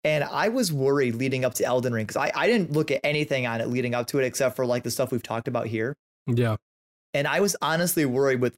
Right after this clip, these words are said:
Speaker 1: Elden Ring being this kind of open world game because I was like, "Oh man, like, it's gonna break the flow. It's not, it's just, it's not gonna feel the same." And honestly, even though it's open world,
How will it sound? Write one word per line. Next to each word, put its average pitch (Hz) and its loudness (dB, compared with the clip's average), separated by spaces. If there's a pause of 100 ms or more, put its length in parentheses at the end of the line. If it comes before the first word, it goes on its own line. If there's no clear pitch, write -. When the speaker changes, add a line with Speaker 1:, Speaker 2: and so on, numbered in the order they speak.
(220)
Speaker 1:
Elden 143 2
Ring 139 0
being 135 0
this 120 0
kind 127 -2
of 123 2 (180)
open 135 2
world 120 0
game 143 -2
because 131 -2
I 117 0
was 110 -2
like, 107 -4
"Oh 123 0
man, 117 0
like, 110 -4 (320)
it's 123 0
gonna 156 2
break 143 0
the 127 -2
flow. 135 2
It's 123 0
not, 127 0
it's 123 -4
just, - -4
it's 131 -2
not 135 -2
gonna 131 -2
feel 143 2
the 120 -2
same." 123 -2 (580)
And 156 2
honestly, 185 0
even 196 0
though 202 2
it's - -2
open 165 0
world, 139 2